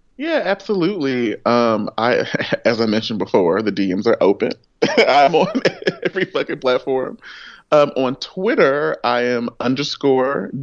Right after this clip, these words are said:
duly noted underscore. Um, on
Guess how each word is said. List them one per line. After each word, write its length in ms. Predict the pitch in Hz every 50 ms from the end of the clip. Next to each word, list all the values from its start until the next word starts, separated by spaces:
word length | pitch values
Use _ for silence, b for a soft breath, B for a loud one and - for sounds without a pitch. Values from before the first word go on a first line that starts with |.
| 127 110
duly 340 | - 120 117 117 117 113 110
noted 520 | 107 110 107 104 107 104 107 101 90 - _
underscore. 960 | - 98 98 98 98 107 113 - - - 127 127 139 156 - - - - - - B B B B B B B B B B B B B _ -
Um, 440 | 120 120 120 120 117 117 117 120 120 - - _
on 500 | 113 120 123 131 131 131 135 131 123